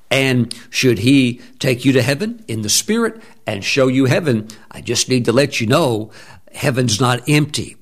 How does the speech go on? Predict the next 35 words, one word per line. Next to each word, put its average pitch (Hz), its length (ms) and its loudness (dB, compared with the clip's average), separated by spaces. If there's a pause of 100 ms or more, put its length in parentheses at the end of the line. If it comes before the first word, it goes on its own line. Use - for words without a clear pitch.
(100)
Oh, 135 140 2
we 143 120 6
know 123 200 2
that 107 160 -8
there 123 140 -6
are - 120 -8
angels 117 440 -4
there, 113 300 -4
and - 160 -12 (260)
seraphim 131 580 0
and 90 120 -8
cherubim, 131 500 0
and 85 140 -12 (160)
we 95 100 -10
know 104 160 0
there's 113 240 -2
mansions, 123 500 -2 (260)
but - 180 -10
you 117 60 2
ever 113 140 0
stop 127 320 -2
to 101 60 -8
think 131 400 -2
who's 120 240 2
living 127 260 4
in 127 120 2
those 123 200 2
mansions? 147 520 -4 (100)
It's - 120 -8
not 156 180 0
the 104 120 -8
angels, 117 500 -2 (140)
it's 151 200 0
the 147 160 0
redeemed 156 720 2